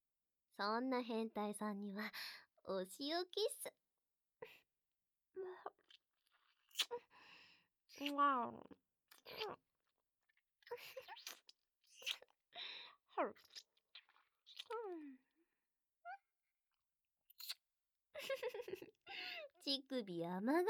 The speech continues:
みの刑。おっぱい縛るみたいに、チューチュー吸い出しちゃうんすよ。ね、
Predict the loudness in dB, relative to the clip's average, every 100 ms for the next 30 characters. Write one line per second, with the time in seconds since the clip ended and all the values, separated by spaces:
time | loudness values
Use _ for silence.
0 | 6 6 4 2 2 4 6 6 4 2
1 | -2 -6 -10 _ _ _ _ _ _ _
2 | _ _ _ _ 0 0 -2 -4 -2 -4
3 | -2 -2 -2 -8 -8 -8 -4 -4 -4 -8
4 | -12 -14 _ -2 4 6 6 2 -6 -2
5 | 0 2 0 -2 -6 -6 -8 -4 -2 -2
6 | -4 -12 -20 _ _ _ _ _ _ _
7 | _ -18